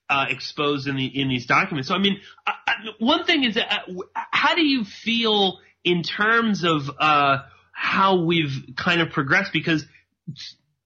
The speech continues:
in terms of, let's just, you know, uh, very specifically with the J F K stuff, because th-, as you said, there's some really huge revelations in here, or at least some huge confirmation that as you, you know, that you're not a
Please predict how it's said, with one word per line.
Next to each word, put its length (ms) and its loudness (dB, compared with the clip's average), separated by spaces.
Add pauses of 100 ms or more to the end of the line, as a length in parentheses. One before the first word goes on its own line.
(280)
in 180 4
terms 380 2
of, 180 0
let's 220 0
just, 260 -4 (120)
you 180 2
know, 180 2
uh, 440 0 (300)
very 280 2
specifically 680 -2 (180)
with 180 2
the 60 0
J 280 2
F 60 -12
K 180 -2
stuff, 380 -4
because 380 -4 (340)
th-, 220 -20
as 180 0
you 80 2
said, 180 2
there's 220 0
some 260 0
really 280 2
huge 640 0
revelations 720 2
in 120 -4
here, 320 0 (320)
or 160 6
at 80 4
least 200 2
some 100 2
huge 520 -2
confirmation 960 0 (280)
that 300 0 (100)
as 260 0
you, 120 -8
you 100 0
know, 140 2
that 200 -2
you're 240 2
not 300 2
a 60 -4